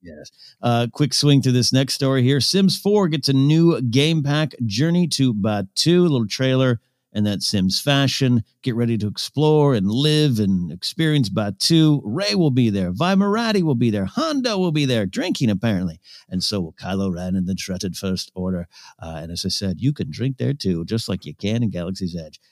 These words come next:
So, uh, Joseph, I know you and I don't play Sims. I played Sims, SimCity two thousand a lot in the mid nineties, but I never transitioned to Sims. I don't think you did, right?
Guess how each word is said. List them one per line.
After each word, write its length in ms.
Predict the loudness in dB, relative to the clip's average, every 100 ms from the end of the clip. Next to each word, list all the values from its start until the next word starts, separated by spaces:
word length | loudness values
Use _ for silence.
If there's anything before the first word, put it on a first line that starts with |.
| _ _
So, 460 | -4 2 4 4 0 -2
uh, 400 | 0 2 0 0
Joseph, 320 | 2 4 6
I 60 |
know 120 | 6 6
you 160 | 6
and 100 | 4
I 80 | 4
don't 300 | 2 0 -2
play 280 | -2 0 0
Sims. 520 | 2 4 4 4 2
I 120 | 0 -2 -8 _ 0
played 260 | 0 2
Sims, 440 | 0 2 2 -2 -10 -8
SimCity 480 | -2 0 0 -2 0
two 120 | -2
thousand 400 | 0 0 0 -2
a 80 | -2
lot 340 | -4 0 0
in 80 | 2
the 80 | 0
mid 180 | -2 -2
nineties, 320 | -2 -4 -6
but 120 | -2
I 40 |
never 200 | 0 0
transitioned 560 | 0 -2 -2 -4 -6 -8
to 80 | -10
Sims. 720 | -10 -8 -6 -2 -2 -2 -4
I 60 | -4
don't 140 | -4
think 160 | -4 -4
you 140 | -4
did, 180 | -6 -10
right? 160 | -8